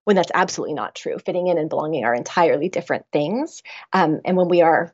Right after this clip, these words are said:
faking it in order to fit in, we're never going to create true belonging because we're never connecting on that soul level. Um, and we have to actually stop trying to fit in before we can start to create belonging for ourselves and for other people.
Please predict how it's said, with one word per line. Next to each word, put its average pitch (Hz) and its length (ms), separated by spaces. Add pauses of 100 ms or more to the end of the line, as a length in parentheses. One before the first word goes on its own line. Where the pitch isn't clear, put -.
(160)
faking 269 300
it 262 140
in 214 120
order 185 200
to 175 60
fit 185 240
in, 180 300 (200)
we're 214 140
never 185 380
going 165 160
to 170 80
create - 320
true 175 180
belonging 170 480
because 185 300
we're 165 80
never 151 320
connecting 160 480
on 156 120
that - 160
soul - 320
level. 90 460 (440)
Um, 165 280
and 190 100
we 180 80
have 180 140
to - 80
actually - 240
stop - 640
trying 151 240
to 160 60
fit 147 200
in 135 200 (160)
before 170 340
we 156 100
can 160 140
start - 240
to 180 80
create - 340
belonging 165 440
for - 140
ourselves 175 420
and 196 140
for - 140
other - 160
people. - 480